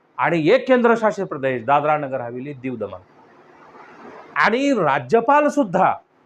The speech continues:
एकच व्यक्ती दोन राज्यासाठी राहू शकतो. या घटना दुरुस्तीनं झालेला बदल तुम्हाला या पद्धतीनं लक्षात ठेवणं अपेक्षित आहे. अशीच नवनवीन माहिती मिळवण्यासाठी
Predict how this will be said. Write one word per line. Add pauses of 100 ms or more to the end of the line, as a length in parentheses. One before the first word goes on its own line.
(920)
एकच
व्यक्ती
दोन
राज्यासाठी
राहू
शकतो. (300)
या
घटना
दुरुस्तीनं
झालेला
बदल (300)
तुम्हाला
या
पद्धतीनं
लक्षात
ठेवणं
अपेक्षित
आहे. (480)
अशीच
नवनवीन
माहिती
मिळवण्यासाठी